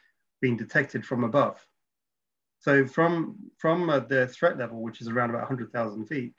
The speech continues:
when whatever's up there, they can't detect the system on the ground. It just blends in with background radiation.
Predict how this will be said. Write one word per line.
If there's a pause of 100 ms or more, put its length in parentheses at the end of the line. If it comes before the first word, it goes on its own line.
(600)
when
whatever's
up
there, (360)
they
can't
detect (640)
the
system
on
the
ground.
It
just
blends
in
with
background
radiation.